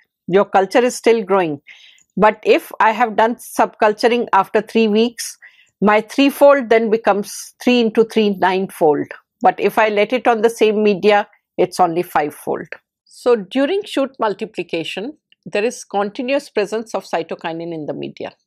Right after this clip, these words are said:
This cytokinin is suppressing rooting. This cytokinin is also suppressing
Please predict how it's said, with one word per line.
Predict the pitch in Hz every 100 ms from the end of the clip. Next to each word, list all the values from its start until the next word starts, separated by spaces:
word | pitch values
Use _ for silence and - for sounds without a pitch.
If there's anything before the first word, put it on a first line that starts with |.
| _ _ _ _ _ _ _ _ _ _
This | - 320 - -
cytokinin | 208 208 220 190 180 180 190 208 _ _ _
is | - 214 -
suppressing | 202 - 202 196 240 220 170
rooting. | 165 - 175 269 _ _ _ _ _ -
This | 185 330 -
cytokinin | 233 220 220 220 185 175 175 196 - _ _ _ _ _ _
is | - 214
also | - 202 220 294
suppressing | 294 226 220 202 202 240 240